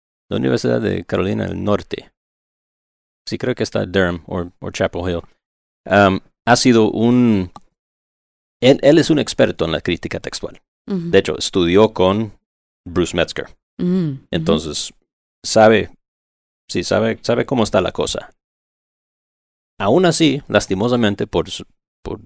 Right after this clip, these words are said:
Speaker 1: rollos con la iglesia que tiene, em, ya,
Speaker 2: Ujú.
Speaker 1: o sea, no es creyente y es y es oponente.
Speaker 2: Mm.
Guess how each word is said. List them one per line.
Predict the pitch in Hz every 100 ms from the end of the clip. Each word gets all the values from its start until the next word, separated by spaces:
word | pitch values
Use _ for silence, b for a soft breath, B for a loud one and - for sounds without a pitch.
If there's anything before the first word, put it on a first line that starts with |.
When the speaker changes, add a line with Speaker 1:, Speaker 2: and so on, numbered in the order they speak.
| _
Speaker 1:
rollos | - 98 107 -
con | 107
la | 101
iglesia | 101 107 110
que | 104
tiene, | 104 123 85 90 - _ _ _ _ _ _
em, | 90 87 80 80 80 - _ _ -
ya, | 87 90 90
Speaker 2:
Ujú. |
Speaker 1:
o | 90
sea, | 87
no | 78 92 107
es | - -
creyente | - 110 104 123 165 156
y | 90 82
es | 78 - - - _
y | -
es | 78
oponente. | 90 - 82 87 - - _ _ _ -
Speaker 2:
Mm. | 202 208 180 156